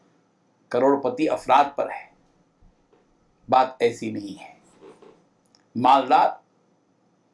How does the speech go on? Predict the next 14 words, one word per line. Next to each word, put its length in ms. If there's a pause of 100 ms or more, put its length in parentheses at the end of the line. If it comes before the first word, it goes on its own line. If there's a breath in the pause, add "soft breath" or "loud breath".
(460)
جو 100
بڑے 220
بڑے 260
مالدار 440
ہیں، 140
کروڑ 320
پتی 400
ہیں، 120
ارب 280
پتی 380
ہیں، 100
لکھ 260
پتی 360
ہیں، 160